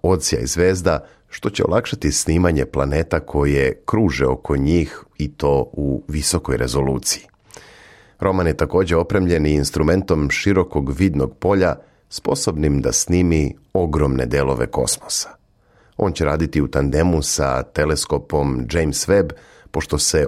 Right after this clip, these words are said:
ova dva uređaja opisuju kao sasvim različiti. James Webb se upoređuje sa objektivom za zumiranje,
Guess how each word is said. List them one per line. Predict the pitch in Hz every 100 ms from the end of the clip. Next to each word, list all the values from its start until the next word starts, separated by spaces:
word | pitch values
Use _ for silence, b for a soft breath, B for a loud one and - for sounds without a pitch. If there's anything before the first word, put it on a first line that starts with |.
| -
ova | 85 101
dva | 101
uređaja | 107 104 78 76 71
opisuju | 65 - 87 - 80
kao | 69 82 76 71
sasvim | - - 82 - 73
različiti. | 73 76 71 73 - - - B B B B
James | 90 80 69
Webb | 92 73
se | - 80
upoređuje | 69 73 71 76 82 80 73 65
sa | - 76 69 65
objektivom | 76 73 71 - 87 82 80 73
za | 65 73
zumiranje, | 65 67 71 95 95 92 82